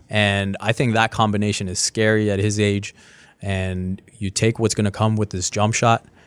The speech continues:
I-, if he continues to develop sort of the quickness of that release, and we've already seen it wi-, wi-, with the step back, right? That length that he can use and just stop on a dime.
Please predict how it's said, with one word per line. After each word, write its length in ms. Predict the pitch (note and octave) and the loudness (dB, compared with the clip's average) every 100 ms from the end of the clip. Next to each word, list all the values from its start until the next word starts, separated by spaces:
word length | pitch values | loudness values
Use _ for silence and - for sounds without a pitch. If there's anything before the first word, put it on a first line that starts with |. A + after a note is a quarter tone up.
| - | -8
I-, 40 | |
if 200 | G#2 G#2+ | -4 -2
he 120 | G2+ G#2+ | -2 -2
continues 560 | - G#2 A#2 A#2 G#2+ | -2 -2 2 2 2
to 160 | - G2 | 0 -2
develop 680 | G2 G#2 G2+ F#2+ G2+ G#2 - - - - | -4 -6 -4 0 2 2 -2 -20 -20 -10
sort 200 | - A2 | -2 -2
of 60 | F#2 | -2
the 80 | F#2+ | -2
quickness 460 | - A2+ B2 A#2 | 0 0 2 2
of 80 | G#2+ | 4
that 180 | G2+ F2+ | 4 2
release, 540 | F#2 F#2 A2+ - - - _ _ _ | 0 0 2 2 0 -6 _ _ _
and 640 | - F#2+ F#2+ F#2 F#2 F#2 F2+ - - | -4 -2 0 -2 -2 -4 -6 -10 -2
we've 160 | A2+ | 4
already 240 | C3+ D#3+ G#2 | 6 6 4
seen 280 | - A2+ | 4 2
it 40 | G#2 | 2
wi-, 240 | G2+ G2+ | 2 2
wi-, 360 | G2 G2+ G2+ G2+ | 2 0 0 -2
with 180 | G2 F#2+ | -2 -4
the 80 | |
step 240 | F2+ G#2 G#2 | -2 -2 0
back, 300 | F#2+ E2 - _ _ _ | -2 -4 -12 _ _ _
right? 220 | G2 G2+ G#2+ - _ | -6 -6 -6 -14 _
That 200 | G#2+ B2 | 2 2
length 320 | G2 G#2 A#2+ | 4 2 0
that 140 | A#2 G#2 | -2 -2
he 100 | A2 | -2
can 140 | G2+ | -2
use 360 | F#2+ G2+ A2+ - - - | -2 -2 -2 -6 -12 -10
and 100 | F#2+ | -2
just 140 | G2+ | 0
stop 320 | - G#2 A2+ A2+ | 2 2 2 2
on 140 | G#2 | 0
a 40 | |
dime. 420 | F2+ F#2 G2+ B2 | 0 0 2 0